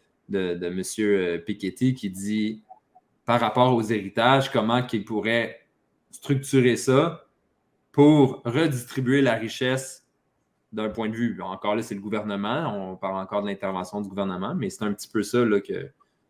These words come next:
que j'en comprenais de, de monsieur, euh, Thomas.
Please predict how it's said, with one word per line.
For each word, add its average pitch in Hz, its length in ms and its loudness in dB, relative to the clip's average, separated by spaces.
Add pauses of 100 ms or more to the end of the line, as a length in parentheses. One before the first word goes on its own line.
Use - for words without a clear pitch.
(120)
que 104 120 -6
j'en 98 160 -6
comprenais 95 500 -8
de, - 340 -10 (280)
de 92 60 -16
monsieur, 92 460 -10
euh, - 40 -18 (160)
Thomas. - 560 -16